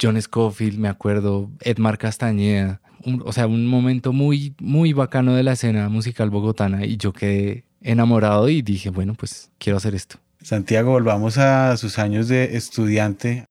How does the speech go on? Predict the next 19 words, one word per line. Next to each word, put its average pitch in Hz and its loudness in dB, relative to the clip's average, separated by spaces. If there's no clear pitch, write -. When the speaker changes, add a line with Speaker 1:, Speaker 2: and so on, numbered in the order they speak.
Speaker 2:
¿Qué 113 0
sucedió 104 -2
en 120 0
su 117 0
vida 101 0
posterior, 107 -2
eh, 113 -2
a 110 0
haber 107 0
conocido 104 -2
el 98 -2
jazz 104 0
con 107 -4
Jaime 104 -4
Andrés 92 -4
Castillo? - -8
Speaker 1:
Apenas 127 0
me 139 -2
gradué, 135 2